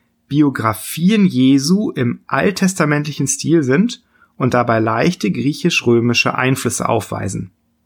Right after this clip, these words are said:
Das ist ein sehr überzeugender Befund. Letztlich ist es dann aber auch gar nicht mehr so entscheidend, welche Einflüsse man wie gewichtet. Fakt ist, sowohl Inhalt als auch Form der Evangelien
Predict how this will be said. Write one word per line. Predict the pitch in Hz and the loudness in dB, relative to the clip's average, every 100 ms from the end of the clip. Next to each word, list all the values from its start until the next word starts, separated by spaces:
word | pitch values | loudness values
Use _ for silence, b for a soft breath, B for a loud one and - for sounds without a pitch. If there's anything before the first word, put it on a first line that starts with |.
| _ _ _ _ - | _ _ _ _ -6
Das | 143 175 | -6 -2
ist | 147 147 - | 0 -2 -2
ein | 151 160 | -2 0
sehr | 120 117 117 | 2 0 0
überzeugender | - 135 135 - 120 120 113 104 | 0 -2 -2 -2 0 2 0 -2
Befund. | 98 - 110 - - _ _ _ - - - - _ _ _ _ _ _ _ _ _ _ _ _ _ _ | -4 -4 -4 -4 -12 _ _ _ -18 -4 -4 -4 _ _ _ _ _ _ _ _ _ _ _ _ _ _
Letztlich | 135 185 - 226 202 185 | -2 -2 -2 0 0 0
ist | 170 - | -2 0
es | 175 | -2
dann | - 156 | 0 0
aber | - 156 165 | 0 0 0
auch | - 147 | -2 -4
gar | - 110 | -6 -4
nicht | 123 127 - | -2 -2 -2
mehr | 113 | -4
so | 101 120 170 | -2 0 0
entscheidend, | 131 110 - 110 113 139 - _ _ - | 0 -2 -2 -2 0 0 -4 _ _ -8
welche | 101 120 170 180 - - | 0 2 4 2 -2 -4
Einflüsse | 123 123 151 - 143 - 120 | 0 0 0 2 0 2 0
man | 113 113 104 | 0 0 -2
wie | 123 135 | -4 -2
gewichtet. | 131 117 131 135 - - - _ _ _ _ _ _ - | -2 0 0 -2 -10 -12 -14 _ _ _ _ _ _ -18
Fakt | - 135 - - | -6 -6 -6 -2
ist, | 180 190 - - _ _ _ _ | 0 0 -2 -10 _ _ _ _
sowohl | _ - 120 135 135 | _ -2 2 2 2
Inhalt | - 151 143 160 175 190 185 | 2 2 2 2 2 2 0
als | 139 143 196 - | -2 0 0 -2
auch | 156 - | -4 -4
Form | - 151 196 185 | -2 0 2 2
der | 151 | 2
Evangelien | 127 120 117 120 127 160 180 185 | 0 0 2 2 2 2 2 0